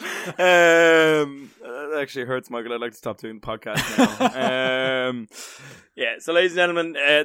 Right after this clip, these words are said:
Speaker 1: that was all facetious. But let's, uh, let, let's pick up, I suppose, where Michael left off there.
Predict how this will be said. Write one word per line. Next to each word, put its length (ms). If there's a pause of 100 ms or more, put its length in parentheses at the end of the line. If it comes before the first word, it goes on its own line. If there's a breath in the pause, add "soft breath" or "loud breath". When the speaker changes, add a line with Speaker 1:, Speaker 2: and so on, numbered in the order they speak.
Speaker 1:
that 120
was 160 (100)
all 520
facetious. 600 (140)
But 160
let's, 500
uh, 120 (200)
let, 200
let's 180
pick 220
up, 160
I 60
suppose, 400
where 220
Michael 300
left 240
off 300
there. 240